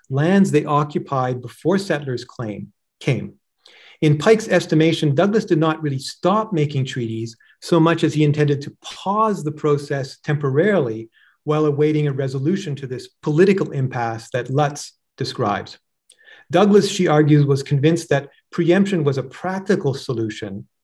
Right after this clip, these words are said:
to the problem of settler demand. He, but she also emphasizes that he understood that treaty making was also the principal solution. It's just that he didn't see a way of making it,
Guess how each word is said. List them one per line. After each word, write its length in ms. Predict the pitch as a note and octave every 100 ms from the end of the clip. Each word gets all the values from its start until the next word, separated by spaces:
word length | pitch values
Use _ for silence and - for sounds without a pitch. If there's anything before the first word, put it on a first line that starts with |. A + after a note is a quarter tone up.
| _ _ _ _
to 100 | D3+
the 80 | C3+
problem 520 | - D#3 C#3+ D3+ C3+
of 260 | B2 B2 - _ _ _ _
settler 440 | - D3 D3 C#3 B2
demand. 640 | B2+ C3+ E3+ C#3+ F#2 G2+ _ _ _ _ - _
He, 200 | - - _
but 180 | - E3
she 140 | F#3
also 220 | G3 A3 G#3+
emphasizes 540 | E3+ F3+ D#3+ D#3 D#3
that 120 | D3+
he 120 | D3+ D#3+
understood 420 | E3 - A#3 E3+
that 140 | D3
treaty 320 | - G#3 A3
making 400 | F#3+ E3+ E3+ E3+
was 200 | D#3 D3
also 420 | D#3+ D#3 D#3 D3+ -
the 100 | C3
principal 640 | - - A3+ - - A2+ G#2
solution. 540 | - B2 A2 - - _ _ _ _ _ _ _ -
It's 180 | D3 -
just 220 | E3+ -
that 280 | D3 D3 - _ _
he 120 | - D3
didn't 240 | E3+ E3+
see 200 | - D#3
a 40 | C3+
way 200 | C#3 C3
of 100 | A#2+
making 320 | C3 C3 A#2+
it, 140 | A2+